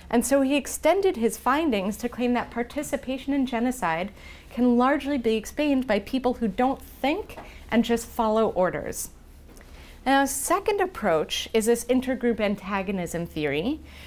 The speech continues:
where scholars will call attention to things like racial cleavages, ethnic cleavages, religious cleavages,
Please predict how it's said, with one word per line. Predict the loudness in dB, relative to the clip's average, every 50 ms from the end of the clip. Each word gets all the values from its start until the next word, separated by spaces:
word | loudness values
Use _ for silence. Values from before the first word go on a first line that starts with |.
| -18 -12 -4
where | 0 0 2
scholars | 2 0 0 0 2 4 4 4 2 2
will | 2 0 0
call | 0 0 0 2 2
attention | 2 0 -4 -6 -4 -4 -2 0 0 0
to | 0 -2 -4
things | -2 -2 -2 -2 -2 0
like | -2 -2 -2 -2
racial | 0 2 2 2 2 2 0 0 0
cleavages, | -2 -4 -4 -4 -2 -2 -4 -4 -4 -4 -4 -4 -4 -6 -6 -6 -4
ethnic | -4 -4 -4 -2 -2 -2 -2 -2
cleavages, | -4 -4 -4 -4 -4 -4 -6 -4 -2 -2 -2 -2 -2 -2
religious | 0 2 2 2 2 2 0 -2 -2
cleavages, | -4 -6 -6 -4 -4 -4 -4 -2 0 0 0 0 -2 -6